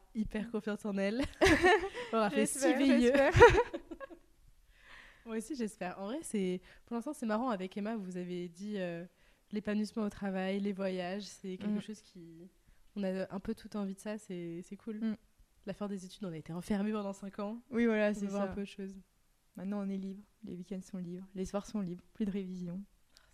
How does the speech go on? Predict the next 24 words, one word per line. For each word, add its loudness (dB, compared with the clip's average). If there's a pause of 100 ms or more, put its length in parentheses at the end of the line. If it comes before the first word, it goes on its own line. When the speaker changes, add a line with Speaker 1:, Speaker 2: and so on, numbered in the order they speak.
(160)
Speaker 1:
ça -20
va -20
être -20
fou. -14
Speaker 2:
Normalement. -2
<laughs> -12
Speaker 1:
Trop -6
hâte. -4
Ben, 0
merci -4
pour -2
tes -2
réponses, -4
Justine. -4 (220)
Speaker 2:
Ah, -4
Speaker 1:
C'était -2 (100)
Speaker 2:
merci -4
Speaker 1:
vraiment 0
Speaker 2:
à 0
Speaker 1:
trop -4
Speaker 2:
toi. -2
Speaker 1:
chouette. -10
<laughs> 4 (2750)
La 0